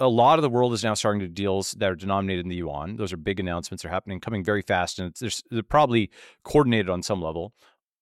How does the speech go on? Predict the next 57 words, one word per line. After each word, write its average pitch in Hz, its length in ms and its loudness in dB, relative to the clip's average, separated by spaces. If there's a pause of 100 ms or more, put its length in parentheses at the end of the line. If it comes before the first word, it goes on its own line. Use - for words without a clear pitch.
(320)
in 110 40 -10
the - 20 -6
sense 95 260 -2
of 87 160 -4
you 101 140 -4
just, 98 200 -10
those 113 160 -2
are 98 60 -4
big 98 200 -2
deals 98 220 0
that - 60 -14
take 104 140 -6
a 101 40 -4
long 92 200 -2
time 87 200 -4
to - 120 -14
negotiate. 85 460 -6
So 92 120 -2
having 92 220 -2
them 87 100 -6
all 98 220 0
announced 90 360 -4
lickety-split 95 680 -4
is, - 140 -14
is, 92 200 -16
is 87 140 -14
important. 78 420 -12 (520)
And 123 60 2
then 123 80 6
finally, 160 340 4
you 127 80 2
have 127 160 2
the 110 80 -4
B 113 160 -2
T 117 100 -8
C 185 340 -2
economy, 98 480 -2 (360)
which 117 160 0
is 110 80 4
outside 143 280 4
the 120 60 -8
control 123 400 2
of 92 160 -2
both 127 380 4 (380)
the 120 80 -2
U 113 140 4
S 117 120 0
D 117 180 2
system 113 300 -2
administrators 95 680 0
and 98 220 -4
the 90 320 -2
R 107 160 0
M 98 80 -2
B 123 140 -2
system - 260 -8
administrators. - 560 -16